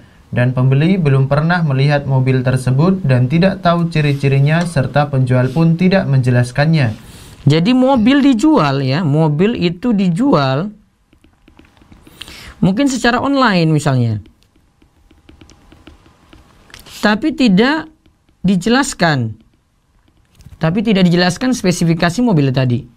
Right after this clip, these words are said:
Speaker 2: atau bentuk fisiknya, sifat-sifatnya. Ya. Cuma asal jual saja, pokoknya ini mobil ini second ini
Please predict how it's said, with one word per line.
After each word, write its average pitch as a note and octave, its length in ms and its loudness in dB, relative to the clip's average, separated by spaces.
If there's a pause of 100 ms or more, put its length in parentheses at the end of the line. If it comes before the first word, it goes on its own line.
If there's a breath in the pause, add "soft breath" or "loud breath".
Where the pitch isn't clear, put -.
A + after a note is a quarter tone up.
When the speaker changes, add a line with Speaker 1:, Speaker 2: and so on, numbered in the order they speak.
(240)
Speaker 2:
atau C3+ 240 -2
bentuk C3 320 -2
fisiknya, D3 640 0
sifat-sifatnya. C3+ 1040 -2 (880)
Ya. C3 240 -2 (880 soft breath)
Cuma G#3+ 240 0
asal B3+ 240 -2
jual A#3+ 160 0
saja, G3 320 0
pokoknya A#3+ 320 -2
ini C#4 80 0
mobil B3 320 2
ini C4 80 2
second A#3 400 0
ini A#3+ 400 0